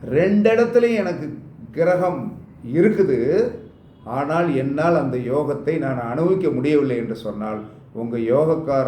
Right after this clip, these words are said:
நட்சத்திரத்திற்கு இருபத்திரெண்டாவது நட்சத்திரத்தில் ஏதாவது ஒரு கிரகம் உட்கார்ந்து ஒண்ணுமே இல்லாம பண்ணிரும். ஒண்ணுமே இல்லாம பண்ணிரும்.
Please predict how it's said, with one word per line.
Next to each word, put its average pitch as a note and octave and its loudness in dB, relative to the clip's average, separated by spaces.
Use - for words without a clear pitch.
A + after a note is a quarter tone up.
நட்சத்திரத்திற்கு A2 -6
இருபத்திரெண்டாவது B2 0
நட்சத்திரத்தில் G#2+ -8
ஏதாவது D#3 4
ஒரு - -4
கிரகம் C3 -2
உட்கார்ந்து G#2+ -6
ஒண்ணுமே D#3 0
இல்லாம B2+ -2
பண்ணிரும். - -8
ஒண்ணுமே A#3 4
இல்லாம F#3+ 2
பண்ணிரும். G#2+ -8